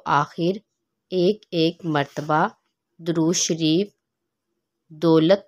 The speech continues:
हाथ में होगे। बावजू हालत में सोने से पहले पहले अव्वलो आखिर एक एक मर्तबा दुरूद शरीफ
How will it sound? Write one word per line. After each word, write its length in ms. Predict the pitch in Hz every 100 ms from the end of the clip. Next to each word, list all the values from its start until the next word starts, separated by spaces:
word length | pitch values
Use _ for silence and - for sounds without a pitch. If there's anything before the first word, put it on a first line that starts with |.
| -
हाथ 460 | 175 156 143 -
में 220 | 151 170 208
होगे। 520 | 170 139 120 123 104 - _ _ _ _ _ _ _ _ _ _
बावजू 720 | 160 156 151 147 151 143 156 175
हालत 440 | 147 160 147 147 - 170
में 140 | 175
सोने 420 | 202 208 190 190 196
से 200 | - 226 -
पहले 380 | 160 160 175 196 208
पहले 420 | 151 151 139 123 - _ _ _ _ -
अव्वलो 500 | 165 156 165 185 190 180
आखिर 500 | 156 - - 202 208 _ _ -
एक 400 | 170 180 196 -
एक 320 | 160 165 -
मर्तबा 600 | 151 143 135 143 147 160 208 _ _ _ _ _ _
दुरूद 400 | 160 160 160 180
शरीफ 560 | 202 - 160 156 160